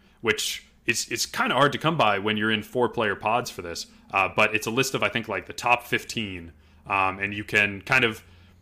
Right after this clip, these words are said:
th-, it doesn't include the list. You can go to the, the library and see the list. This is just the commanders themselves,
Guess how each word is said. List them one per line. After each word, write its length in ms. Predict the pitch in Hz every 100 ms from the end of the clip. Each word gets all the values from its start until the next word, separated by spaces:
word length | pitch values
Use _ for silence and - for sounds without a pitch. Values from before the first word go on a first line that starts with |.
| _ 139
th-, 140 | 123 151
it 100 | 143
doesn't 240 | 147 175
include 280 | 147 139 120
the 80 | 104
list. 340 | 110 147 -
You 80 | 107
can 120 | 107
go 140 | 110
to 100 | 107
the, 280 | 101 95 90
the 80 | 95
library 480 | 92 92 98 107 107
and 80 | 98
see 100 | 110
the 80 | 98
list. 260 | 101 -
This 140 | - 120
is 60 |
just 220 | 110 107 -
the 100 | 95
commanders 440 | 101 98 98 95
themselves, 560 | 90 - 95 110 165